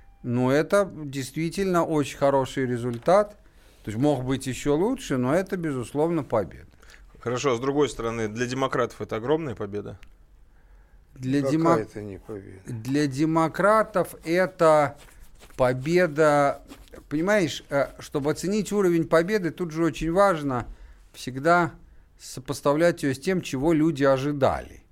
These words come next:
Speaker 1: Демократы на волне своих, демократы же, они в плену, а,
Speaker 2: Самообмана.
Speaker 1: собственной медиакратии, а, и они ожидали, что всё щас рухнет.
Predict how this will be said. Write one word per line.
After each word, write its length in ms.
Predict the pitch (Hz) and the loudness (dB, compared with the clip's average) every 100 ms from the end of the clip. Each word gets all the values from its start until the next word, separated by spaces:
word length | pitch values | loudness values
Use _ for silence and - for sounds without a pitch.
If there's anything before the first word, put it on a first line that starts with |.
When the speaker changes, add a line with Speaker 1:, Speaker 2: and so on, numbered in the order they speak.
| _ _ - - - - - - | _ _ -20 -20 -20 -20 -20 -10
Speaker 1:
Демократы 840 | 113 110 120 123 175 214 214 180 | -6 -4 -4 0 4 4 4 0
на 140 | 156 | -2
волне 380 | 135 131 139 135 | 0 2 2 -2
своих, 520 | 110 120 120 113 92 - 117 | -2 -2 -2 -2 -6 -10 -12
демократы 640 | 110 127 131 170 180 - 135 | -6 -6 -2 2 2 0 -2
же, 140 | 139 | 2
они 240 | 135 147 | 2 2
в 80 | 143 | 0
плену, 560 | - 135 147 151 139 113 - - - - - | -2 -2 2 2 2 0 -8 -20 -20 -20 -8
а, 960 | 123 117 117 117 113 113 107 107 107 | -4 -2 0 -2 -2 -2 -4 -6 -8
Speaker 2:
Самообмана. 320 | 104 - 143 120 | -6 -2 0 0
Speaker 1:
собственной 340 | 120 127 127 | -2 0 2
медиакратии, 1120 | 131 131 123 139 131 202 220 214 - 71 65 - - - - - - | 2 2 2 0 2 2 2 0 -8 -12 -14 -20 -20 -20 -20 -18 -12
а, 400 | 113 113 110 107 - | -8 -6 -6 -10 -8
и 180 | 135 135 | -4 -2
они 340 | - 135 165 220 | 0 0 0 2
ожидали, 560 | 220 165 160 196 202 | 2 0 2 4 4
что 180 | 165 - | 0 -6
всё 340 | 147 - 202 156 | -6 0 2 2
щас 300 | - 113 - | 0 -4 0
рухнет. 480 | 147 117 - 69 | -2 -2 -6 -14